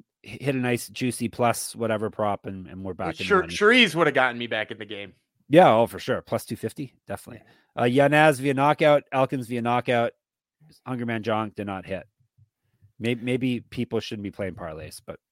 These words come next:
Speaker 1: that's just our
Speaker 2: <laughs>
Speaker 1: fun parlay. Uh,
Speaker 2: Yeah.
Speaker 1: that's just for fun that, that will hit sometime, and then we'll be happy. Is there U F C
Speaker 2: El-,
Speaker 1: this coming week?
Speaker 2: Elkins,
Speaker 1: Hmm.
Speaker 2: Elkins did get it done, though.
Speaker 1: It's true. It's true.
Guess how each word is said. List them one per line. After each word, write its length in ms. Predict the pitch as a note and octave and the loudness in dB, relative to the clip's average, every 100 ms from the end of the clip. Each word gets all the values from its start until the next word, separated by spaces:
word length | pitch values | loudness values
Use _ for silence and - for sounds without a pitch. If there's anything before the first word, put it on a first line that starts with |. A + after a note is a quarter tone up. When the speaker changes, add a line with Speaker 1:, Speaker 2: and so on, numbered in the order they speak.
| _ _ _ | _ _ _
Speaker 1:
that's 240 | C#3 C#3 - | 2 2 2
just 200 | B2+ B2 | 0 0
our 80 | |
Speaker 2:
<laughs> 0 | |
Speaker 1:
fun 260 | G2 G2+ F2+ | -2 -2 -4
parlay. 360 | G2 F#2 F2 D#2 - _ _ - | -8 -8 -8 -12 -18 _ _ -8
Uh, 100 | A2+ - | -8 -6
Speaker 2:
Yeah. 160 | A#2 - | -10 -8
Speaker 1:
that's 140 | B2 A#2+ | -8 -2
just 240 | D#3+ C#3 | 0 0
for 160 | - C#3+ | 2 0
fun 300 | - A2 G#2+ | 2 0 0
that, 160 | G#2 - | -6 -4
that 120 | G#2+ | -4
will 120 | G#2 G2 | -4 -4
hit 200 | A2 - | -6 -8
sometime, 480 | - G2+ F2+ F#2 F2 | -10 -10 -8 -12 -10
and 120 | F2 | -12
then 120 | F2+ F2+ | -12 -12
we'll 80 | F2+ | -12
be 120 | E2 | -12
happy. 320 | D#2+ - - - - C3 | -12 -16 -18 -20 -20 -8
Is 80 | C3 | 0
there 80 | G#3 | 6
U 140 | A3 | 8
F 120 | G3+ | 10
C 60 | A3 | 8
Speaker 2:
El-, 40 | G3 | 4
Speaker 1:
this 100 | - | 0
coming 260 | F3+ E3 | 0 4
week? 80 | G3 | 8
Speaker 2:
Elkins, 340 | C4 E4 C#4+ D#3+ | 8 8 2 0
Speaker 1:
Hmm. 80 | B2 | 6
Speaker 2:
Elkins 340 | A#3+ C4 C4 C#3 | 8 8 2 0
did 140 | D#3+ | 2
get 120 | D#3 | 2
it 80 | B2 | 4
done, 240 | C#3 D#3 | 2 2
though. 200 | G#2+ F2+ - _ _ _ _ _ | 0 -10 -16 _ _ _ _ _
Speaker 1:
It's 100 | - | -12
true. 180 | - C#3 _ _ _ _ _ _ _ _ _ _ - | -4 -4 _ _ _ _ _ _ _ _ _ _ -18
It's 120 | F#2 | -18
true. 200 | - G2 | -12 -12